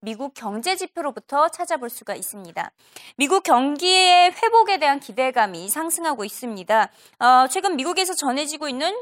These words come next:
주택과 관련된 경제 지표는 모두 개선된 채 발표가 되고 있습니다. 실제로 지난달 주택 착공 건수는 한 달 만에 육점팔 퍼센트 증가하면서,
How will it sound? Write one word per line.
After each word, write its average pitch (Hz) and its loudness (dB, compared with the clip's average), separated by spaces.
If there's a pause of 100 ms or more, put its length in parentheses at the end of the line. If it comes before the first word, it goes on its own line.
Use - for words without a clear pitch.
(140)
주택과 392 -2
관련된 226 -4
경제 196 -14
지표는 208 -12
모두 247 -6 (300)
개선된 269 0
채 233 -6
발표가 214 -4
되고 185 -8
있습니다. 180 -4 (340)
실제로 403 2
지난달 311 4
주택 339 -4
착공 381 0
건수는 330 0
한 370 -2
달 349 6
만에 302 -6
육점팔 262 -2
퍼센트 320 -4
증가하면서, 214 0